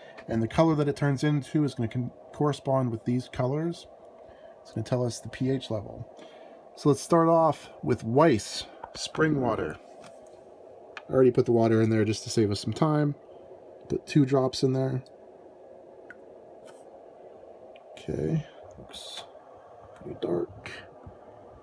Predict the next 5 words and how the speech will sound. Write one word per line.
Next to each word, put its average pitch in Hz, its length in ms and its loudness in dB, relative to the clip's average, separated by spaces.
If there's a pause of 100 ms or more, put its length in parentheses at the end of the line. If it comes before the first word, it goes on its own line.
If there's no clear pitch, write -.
(320)
Here's 123 720 4 (140)
Vita 139 680 2 (880)
Coco 113 600 2
coconut 117 360 -2
water. 110 400 -8